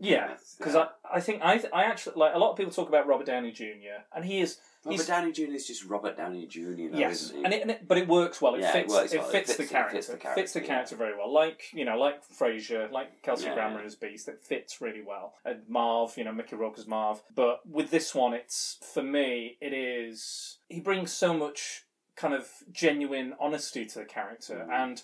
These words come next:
Speaker 1: you, you have to think about way back when, when Captain America was about to come out, in, internationally it was gonna be known as the First Avenger.
Speaker 2: Mm.
Speaker 1: Because people were worried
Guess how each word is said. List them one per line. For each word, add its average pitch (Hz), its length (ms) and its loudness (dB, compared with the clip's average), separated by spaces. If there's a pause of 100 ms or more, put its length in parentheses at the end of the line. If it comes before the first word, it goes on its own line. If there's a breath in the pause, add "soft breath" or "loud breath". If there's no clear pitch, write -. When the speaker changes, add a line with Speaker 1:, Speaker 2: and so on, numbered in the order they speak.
Speaker 1:
you, 165 260 -10
you 165 60 6
have 185 140 8
to 202 80 2
think 190 180 0
about 120 340 4
way 180 180 12
back 185 240 8
when, 113 380 4 (120)
when 139 300 -4 (180)
Captain 147 280 -4
America 143 180 -2
was 123 100 -8
about 131 200 -2
to - 60 -16
come 123 120 -8
out, 101 260 -6 (180)
in, 143 440 -4
internationally 160 560 -4
it 110 40 -6
was 110 100 -12
gonna 117 140 -8
be 117 60 -6 (100)
known 110 180 -2
as 110 140 -14
the 107 360 -8 (280)
First 123 240 -2
Avenger. 101 420 -10 (220)
Speaker 2:
Mm. 76 280 -14 (340 loud breath)
Speaker 1:
Because 110 800 0
people 160 320 -2
were 147 80 0
worried 113 320 -2